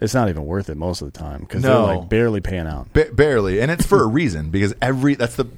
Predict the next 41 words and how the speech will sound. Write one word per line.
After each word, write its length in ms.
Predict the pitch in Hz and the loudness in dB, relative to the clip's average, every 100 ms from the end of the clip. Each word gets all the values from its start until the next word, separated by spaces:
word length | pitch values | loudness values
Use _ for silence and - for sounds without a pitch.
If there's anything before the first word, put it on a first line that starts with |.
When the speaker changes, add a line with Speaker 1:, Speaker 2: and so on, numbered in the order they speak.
| - | -10
Speaker 2:
that's 260 | 107 113 | -8 -8
the 140 | - 135 | -8 -4
Speaker 1:
Yeah. 100 | - | 0
Speaker 2:
biggest 320 | 123 139 - | 0 -2 -4
gambling 400 | 113 127 135 131 | -4 -2 -2 -2
weeks 220 | 135 - | -4 -2
of 100 | 127 | -2
the 80 | 120 | -2
year 220 | 165 202 | -2 -2
for 260 | 76 98 90 | -2 -2 -2
football. 420 | - 156 - - - | -2 -6 -4 -8 4
Speaker 1:
However, 260 | 143 160 | 6 8
you're 120 | 151 | 6
not 160 | 165 151 | 6 4
the 80 | 143 | 4
only 180 | 135 123 | 4 4
one 200 | 120 117 | 2 0
that's 140 | 92 | -2
killing 300 | - 123 110 | 0 0 2
it 100 | 92 | 0
on 140 | 87 | 0
my 180 | 85 82 | 0 -2
bookie. 300 | 76 92 - | -2 -6 -6
Somebody 320 | 82 - 120 | -6 -2 0
just 160 | 104 90 | 0 -2
won, 140 | 101 | -4
like, 140 | 87 82 | -4 -6
an 80 | 82 | -6
eighteen 260 | 95 101 | -6 -4
hundred 160 | 95 90 | -4 -2
dollar 180 | 85 69 | -4 -6
par-, 320 | - 82 85 - | -6 -4 -4 -4
parlay 300 | 104 101 71 | -2 -2 -4
last 260 | 64 60 | -8 -10
week. 140 | - 69 | -12 -8
I 60 | |
don't 80 | 95 | -6
remember 180 | 85 80 | -4 -6
who 140 | 90 | -6
it 40 | 76 | -4
was. 380 | 87 67 - | -4 -4 -8